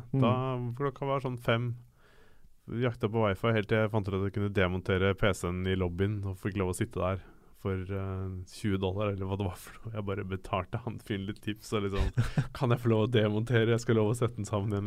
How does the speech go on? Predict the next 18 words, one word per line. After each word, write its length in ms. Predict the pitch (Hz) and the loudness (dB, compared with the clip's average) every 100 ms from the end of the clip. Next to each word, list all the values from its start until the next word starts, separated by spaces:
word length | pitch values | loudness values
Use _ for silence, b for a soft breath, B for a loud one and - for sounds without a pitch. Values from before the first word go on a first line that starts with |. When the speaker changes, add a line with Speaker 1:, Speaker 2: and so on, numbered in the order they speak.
| 113 | -2
Speaker 2:
liksom. 160 | 98 | -2
Han 80 | 98 | -2
bare, 180 | 82 90 | -2 -2
«Ja, 140 | 95 | -4
det 140 | 90 85 | -4 -4
går 160 | 85 | -6
greit.» 340 | 80 - - - - B B B B B B B B B B B B B - b b b b - | -6 -12 -18 -20 -20 B B B B B B B B B B B B B -20 b b b b -2
Speaker 1:
Ja. 140 | 110 143 - - - - - | 0 0 -6 -20 -20 -20 -6
Ja, 140 | 113 135 | 0 2
jeg 100 | 135 | 4
skjønner, 260 | 170 - | 2 0
E 160 | 196 139 | 4 4
tre 160 | 123 131 | 6 6
generelt 320 | 151 135 143 | 6 6 6
er 140 | 117 135 | 6 6
jo 60 | |
mye 140 | 127 123 | 6 4
stress. 320 | - 139 - | 2 -4 -2